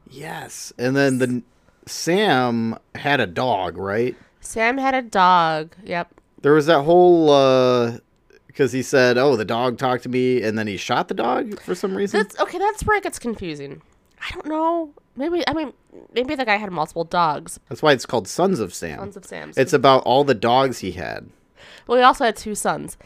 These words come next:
Speaker 2: Anyway, um, right before they arrested Berkowitz, they got, like, a summons. They found he must have had a ticket or something.
Speaker 1: Mm-hmm.
Speaker 2: So one officer calls this other police station, and the dispatcher answers, and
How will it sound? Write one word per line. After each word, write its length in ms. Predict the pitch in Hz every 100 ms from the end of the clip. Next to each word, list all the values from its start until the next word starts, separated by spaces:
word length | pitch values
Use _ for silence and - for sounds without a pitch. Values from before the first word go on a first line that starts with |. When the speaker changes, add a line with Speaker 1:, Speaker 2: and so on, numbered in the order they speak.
| - _ _
Speaker 2:
Anyway, 480 | 254 302 262 180 156
um, 420 | - 180 165 165 165 _
right 160 | 233 240
before 380 | 339 - 302
they 600 | 277 233 220 202 190 185 - _ _ _ _ 208
arrested 680 | 202 180 175 - 165 147 - -
Berkowitz, 720 | 160 156 120 127 - - - _ -
they 180 | 185 190
got, 220 | 196 196
like, 200 | 196 190
a 120 | 185 -
summons. 600 | - - 180 160 151 151
They 100 | 160
found 300 | 170 170 170
he 60 |
must 160 | 180 170
have 100 | 185
had 100 | 156
a 20 |
ticket 280 | - 165 143
or 80 | 120
something. 520 | - 110 - - - _ -
Speaker 1:
Mm-hmm. 360 | 127 117 110 _ _ -
Speaker 2:
So 840 | - 202 180 170 170 165 143 - _ _ _ _ _
one 320 | - - 208 208
officer 420 | 202 196 - 190
calls 680 | - 202 196 208 208 202 -
this 220 | 185 180
other 320 | 196 190 180
police 260 | 180 - 170
station, 360 | - 160 - 160
and 140 | 156
the 40 |
dispatcher 500 | 151 170 - 165 160
answers, 680 | 160 147 147 - 147 147 151
and 320 | - 151 147